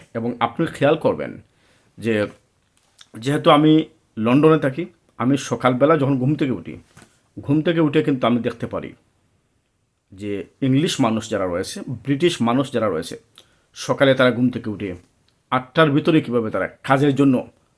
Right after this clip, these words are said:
দৌড়িয়ে যাচ্ছে। অথচ আমাদের বাংলাদেশি সমাজ,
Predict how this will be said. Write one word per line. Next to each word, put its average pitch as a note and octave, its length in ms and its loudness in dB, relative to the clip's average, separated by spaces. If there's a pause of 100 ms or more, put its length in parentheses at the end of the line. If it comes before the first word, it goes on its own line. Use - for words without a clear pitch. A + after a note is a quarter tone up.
(180)
দৌড়িয়ে G#2+ 400 -6
যাচ্ছে। - 360 -12 (1200)
অথচ B2 280 -8 (720)
আমাদের A2+ 280 -4
বাংলাদেশি D#3 500 2
সমাজ, D#3 560 -2